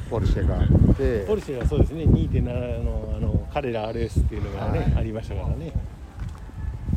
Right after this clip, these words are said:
Speaker 2: 七三カレラって言われる超有名な、あの、やつが存在しますから。
Speaker 1: それはここにあったらもうすごいことですか？
Speaker 2: すごいですね。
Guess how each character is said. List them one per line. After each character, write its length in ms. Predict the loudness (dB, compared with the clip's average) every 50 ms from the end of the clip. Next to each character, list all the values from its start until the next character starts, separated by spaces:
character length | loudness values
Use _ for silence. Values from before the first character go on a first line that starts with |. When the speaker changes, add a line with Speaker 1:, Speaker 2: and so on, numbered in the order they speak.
| 0 0 2 2 2 2 0
Speaker 2:
七 200 | 0 -2 -4 -6
三 200 | -6 -6 -8 -6 -6
カ 100 | -6 -6
レ 100 | -4 -4
ラ 100 | -6 -6
っ 20 |
て 140 | -8 -10 -10
言 100 | -8 -8
わ 20 |
れ 80 | -8 -10
る 140 | -10 -12 -10
超 220 | -6 -4 -4 -4
有 200 | -2 -4 -4 -4
名 120 | -4 -4 -6
な、 60 | -6
あ 20 | -8 -8 -10 -12 -12 -10 -4 -2 -2 0
の、 40 |
や 60 | 2 2
つ 60 | 2
が 100 | 2 2 0 -4 -6 -6 0 0 0
存 40 | 0
在 100 | 0 -2
し 80 | -4
ま 100 | -6 -6
す 80 | -8 -4
か 60 | -2
ら。 60 | -2 -2 0 2 2 2 2 0 -2 -4 -4 -4 -6 -4 -6 -6 -6 -6 -6 -8 -8 -10 -12 -14 -12 -12 -12 -12 -10 -8 -6 -4 -4 -4 -2 -4 -6 -6 -6 -4 -4
Speaker 1:
そ 180 | -2 0 2 4
れ 80 | 4 6
は 540 | 6 8 8 8 6 6 6 6 4 2 0 -2 -4
こ 100 | -2 0
こ 100 | 0 0
に 120 | 0 -2
あ 60 | -2
っ 20 | -2
た 140 | -2 -2 -2
ら 80 | 0
も 100 | -2 -4
う 40 | -6
す 120 | -6 -4
ご 80 | -4 -4
い 60 | -4
こ 80 | -4 -6
と 60 | -10
で 60 | -10
す 80 | -10 -10
か？ 140 | -10 -10 -10 -12 -12 -10 -8 -8
Speaker 2:
す 140 | -4 0 0
ご 80 | 2
い 40 | 2
で 40 | 0
す 80 | -2 -4
ね。 120 | -8 -8